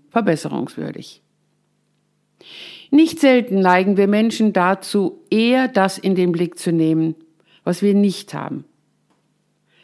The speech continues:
Kritisieren, jammern und klagen fällt mitunter leichter als Zustimmung und Wertschätzung.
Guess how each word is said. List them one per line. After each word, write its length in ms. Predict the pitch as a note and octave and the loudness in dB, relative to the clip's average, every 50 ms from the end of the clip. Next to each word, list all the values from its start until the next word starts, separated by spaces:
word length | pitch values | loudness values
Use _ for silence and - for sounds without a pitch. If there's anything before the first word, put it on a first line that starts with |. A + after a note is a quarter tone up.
| _ _ _ _ _ _ _ _ _ _ _ _ _ _ _ _ _ _ - | _ _ _ _ _ _ _ _ _ _ _ _ _ _ _ _ _ _ -6
Kritisieren, 960 | - - A#3 A3+ A#3 A#3+ G#3+ G3+ A#3 B3+ C4 C4+ C4+ B3+ B3 B3 A#3+ A#3 A#3+ | 0 0 2 4 4 2 2 2 2 2 2 2 2 2 2 2 2 2 0
jammern 440 | B3 A3 A#3 A3+ A3+ A3+ A3 A3 A3 | 2 4 4 6 6 6 4 4 2
und 220 | - G3+ G#3+ - - | 2 0 0 -2 -2
klagen 560 | - F3+ F3 F3 F#3 F3+ F#3+ F#3 F3 F3 F3 - _ _ _ _ _ _ _ _ _ _ _ - | -2 -2 0 0 0 -2 0 -2 -2 -2 -4 -8 _ _ _ _ _ _ _ _ _ _ _ 0
fällt 220 | A#3 A#3+ A#3 A#3 | 2 2 2 2
mitunter 500 | G#3 G3+ - - - F3+ F3+ E3 E3+ D#3 | 0 0 0 0 -2 -2 0 0 0 -2
leichter 720 | D#3 D3+ D3+ D3 D3+ D#3+ E3+ - - - G3 G#3 G#3 G#3 - _ _ _ _ _ _ _ _ _ _ _ _ - | -2 0 0 2 2 0 0 -4 -4 -4 -4 -4 -4 -6 -8 _ _ _ _ _ _ _ _ _ _ _ _ -6
als 280 | E3+ F3+ F3+ - - - | -4 -4 -4 -6 -12 -12
Zustimmung 680 | - - F3+ E3 D#3+ - - F3+ F3+ F3 F3 F3+ - | -8 -6 -4 -4 -6 -6 -6 -4 -2 -2 -2 -2 -2
und 180 | - G#3 F#3+ | -4 -4 -2
Wertschätzung. 760 | G#3 A3 G3+ F#3+ - - E3+ D#3 - - - D#3 - - - | -2 -2 -2 -2 -4 -8 -10 -10 -10 -12 -16 -16 -16 -16 -16